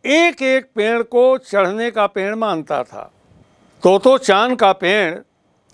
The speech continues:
मैदान के बाहरी हिस्से में कुहोनबुत्सु जाने वाली सड़क के पास था। बड़ा सा पेड़ था उसका। तोतो चान प्रायः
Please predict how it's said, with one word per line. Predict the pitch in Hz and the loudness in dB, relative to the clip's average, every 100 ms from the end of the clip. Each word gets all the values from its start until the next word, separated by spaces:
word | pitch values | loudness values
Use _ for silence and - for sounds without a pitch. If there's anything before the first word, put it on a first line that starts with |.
| _ _ _ - | _ _ _ -4
मैदान | 160 202 208 220 277 294 | 0 0 2 0 0 -2
के | 269 269 | -2 0
बाहरी | 190 208 202 233 | 2 2 2 0
हिस्से | 196 185 - 233 | -4 -6 -4 -4
में | 190 170 202 - _ _ _ _ _ | -2 -6 -8 -18 _ _ _ _ _
कुहोनबुत्सु | - 202 214 262 277 269 226 254 277 - 202 185 _ _ _ _ | 0 4 4 4 0 -2 -2 -2 -2 -4 -6 -6 _ _ _ _
जाने | 131 190 226 294 | -2 0 2 2
वाली | 294 226 220 247 | 2 2 0 -8
सड़क | - 196 190 226 | -4 -4 -4 -6
के | |
पास | 262 185 147 - _ | -10 -8 -8 -10 _
था। | 113 - _ _ _ _ - | -20 -20 _ _ _ _ -4
बड़ा | 143 160 | 2 2
सा | 151 147 | 0 -6
पेड़ | 160 165 170 | -4 -4 -2
था | 214 262 285 _ _ _ _ _ _ _ _ _ - | -4 -4 -12 _ _ _ _ _ _ _ _ _ -2
उसका। | 196 - 262 285 _ _ _ _ _ | -2 2 0 -2 _ _ _ _ _
तोतो | 247 277 330 320 | 2 4 4 2
चान | 254 233 262 | 2 0 -2
प्रायः | 220 185 196 208 143 | 0 0 2 -2 -6